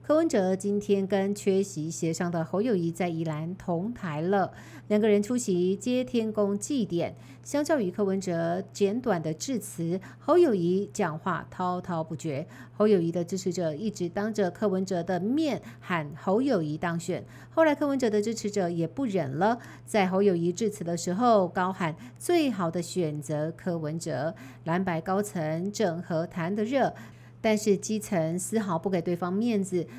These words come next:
怎么说服底下的人接受，还需要彼此费心。昨天蓝白政党协商之后发表了四点共同声明，民进党总统参选人赖清德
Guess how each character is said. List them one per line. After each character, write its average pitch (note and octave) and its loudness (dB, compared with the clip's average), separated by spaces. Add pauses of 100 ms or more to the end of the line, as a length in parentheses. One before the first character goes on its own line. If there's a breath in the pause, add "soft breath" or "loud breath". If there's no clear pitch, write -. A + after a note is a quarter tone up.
(160 loud breath)
怎 G3 2
么 F3+ 2
说 G#3 4
服 F#3+ -2
底 F#3 0
下 F#3 -2
的 F3 -2
人 D#3 0
接 F#3 0
受， F#3 2
还 D#3+ -4
需 D#3+ -6
要 F3 2
彼 D#3+ -4
此 E3 -10
费 F#3+ 0
心。 A#3 -2 (760 loud breath)
昨 B3+ 4
天 D#4+ 2
蓝 G3+ 2
白 F#3 2
政 G3+ 0
党 E3+ -2
协 F3 -2
商 F3+ -2
之 F#3 -4
后 F#3 2
发 F3 -2
表 E3+ -4
了 D3+ -2
四 F3 -6
点 D#3+ -2
共 F#3 -2
同 E3 -4
声 G#3+ -2
明， E3+ 2
民 F#3 0
进 G3+ 0
党 D#3+ -2
总 F3+ -2
统 F3+ 0
参 G#3+ -2
选 G#3 0
人 E3 0
赖 F#3 0
清 F#3+ -2
德 E3+ 0